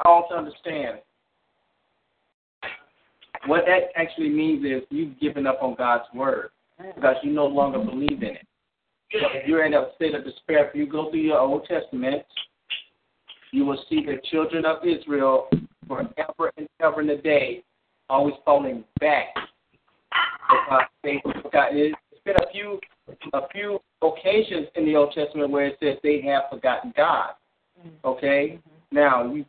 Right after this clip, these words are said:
fallen back on the word where you're not allowing the word to do what it needs to do within you and within your life. So you have to be careful. That's why, you know, it's good as she's talking about the spiritual warfare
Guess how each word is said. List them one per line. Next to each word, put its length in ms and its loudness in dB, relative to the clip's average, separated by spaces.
fallen 320 2
back 260 0
on 140 0
the 60 -4
word 600 0
where 160 -2
you're 240 -2
not 320 0
allowing 400 -2
the 80 -2
word 340 -4
to 120 -14
do 180 -6
what 140 -4
it 80 -8
needs 280 -6
to 100 -12
do 260 -4
within 420 -4
you 220 0
and 140 -10
within 280 -10
your 120 -6
life. 340 2
So 100 0
you 180 2
have 140 4
to 40 -4
be 60 -2
careful. 600 2
That's 220 0
why, 460 2
you 160 -4
know, 400 4
it's 200 -8
good 320 4
as 280 -2
she's 220 -8
talking 260 0
about 160 0
the 60 -14
spiritual 400 -4
warfare 680 -2